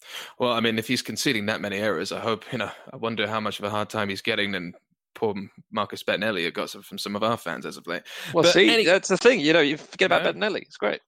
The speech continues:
Speaker 2: <laughs>
Speaker 1: That's it. Well, look, I mean, I mean, there's, there's another interesting stat before we dart off that, you know, none of their defenders have played more than seven out of eleven games so far. And one of them includes someone we were looking at, Cameron Carter-Vickers, you know, one of your men, Don.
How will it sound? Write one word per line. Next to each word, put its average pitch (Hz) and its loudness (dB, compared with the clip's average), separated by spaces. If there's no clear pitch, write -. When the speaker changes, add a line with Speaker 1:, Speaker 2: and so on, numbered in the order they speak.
Speaker 2:
<laughs> - -12
Speaker 1:
That's 143 -8
it. 135 -2
Well, 220 4
look, 247 2
I 180 0
mean, 208 4
I 190 -2
mean, 196 0
there's, 180 -6
there's 185 2
another 214 0
interesting 117 -6
stat 107 -8
before 110 -12
we 98 -12
dart 98 -12
off - -16
that, 98 -10
you 139 -4
know, 135 -2
none 202 4
of 214 0
their 220 2
defenders 165 0
have 120 -12
played 139 0
more 147 2
than 131 -6
seven 135 -2
out 131 -2
of 127 -6
eleven 123 -2
games 135 -4
so 90 -8
far. - -14
And 107 -8
one 170 0
of 165 -4
them 131 -2
includes 131 -2
someone 156 2
we 127 0
were 123 -2
looking 143 -2
at, 107 -8
Cameron 147 -2
Carter-Vickers, 131 -4
you 123 -6
know, 107 -4
one 139 0
of 127 -4
your 170 0
men, 104 -10
Don. - -14